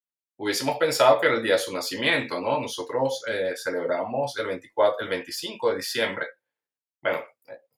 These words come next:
el veinticuatro es como que la cena, en algunos países, en Latinoamérica es así. Eh, la cena, uno cena el veinticuatro de diciembre y el veinticinco se celebra el día del nacimiento de Cristo.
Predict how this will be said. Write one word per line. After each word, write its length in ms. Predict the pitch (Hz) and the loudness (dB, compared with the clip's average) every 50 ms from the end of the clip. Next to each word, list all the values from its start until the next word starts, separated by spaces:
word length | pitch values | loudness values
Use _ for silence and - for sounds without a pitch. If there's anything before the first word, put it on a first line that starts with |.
| _ _ _ | _ _ _
el 140 | - 98 104 | -10 -8 -6
veinticuatro 540 | 98 101 101 101 - - 104 104 - 127 135 | -4 -4 -6 -6 2 4 4 4 6 6 4
es 160 | 135 135 - - | 4 4 2 -2
como 220 | 120 113 113 104 | -2 -2 -2 0
que 100 | - 87 | 0 -2
la 120 | 85 - | -2 -2
cena, 580 | - - - 135 135 135 135 139 143 143 131 110 | -2 2 2 4 4 4 2 0 0 -2 -2 -2
en 80 | 104 90 | -2 -2
algunos 320 | 85 90 98 104 117 - | -2 -2 -4 -6 -8 0
países, 500 | - 135 127 113 98 - - - 110 104 | 2 2 2 2 0 -2 -4 -6 -4 -4
en 120 | 95 90 | -4 -4
Latinoamérica 580 | 87 87 87 90 85 85 90 101 117 113 - 131 | -4 -4 -4 -6 -8 -6 -4 -4 -4 0 0 0
es 40 | 131 | 0
así. 380 | 127 127 - - 95 90 - _ _ _ _ _ _ _ _ _ _ _ _ | 0 -2 -4 -6 -8 -12 -14 _ _ _ _ _ _ _ _ _ _ _ _
Eh, 160 | - 90 90 87 | -8 -6 -2 -2
la 100 | 87 - | -2 -2
cena, 320 | - - 104 107 117 123 | 0 0 0 2 2 2
uno 160 | 117 101 104 | 2 0 0
cena 200 | - - 127 127 | -4 -2 0 2
el 80 | 131 135 | 2 2
veinticuatro 500 | 123 - - - - 110 - 131 135 139 | 2 -2 -4 -2 0 0 2 2 2 2
de 80 | 131 | 2
diciembre 480 | 113 - - - 147 147 151 175 180 170 | 0 0 -2 -2 0 0 0 0 0 0
y 20 | |
el 60 | 156 120 | 0 0
veinticinco 500 | 110 - - - - - 90 90 - - | 0 -2 -4 -8 -8 -8 -8 -8 -8 -6
se 140 | - - | -6 -6
celebra 480 | - - 85 82 85 85 85 90 107 110 | -4 -2 0 0 0 0 2 2 2 2
el 60 | - | 0
día 180 | - 104 110 110 | 0 0 0 0
del 80 | 113 | 0
nacimiento 480 | - 92 - - - 82 85 82 - 131 | -2 -4 -4 -6 -10 -12 -12 -10 -6 -6
de 100 | 120 - | -6 -6
Cristo. 480 | - 117 120 113 - - - - - | -4 -6 -8 -8 -8 -16 -20 -20 -20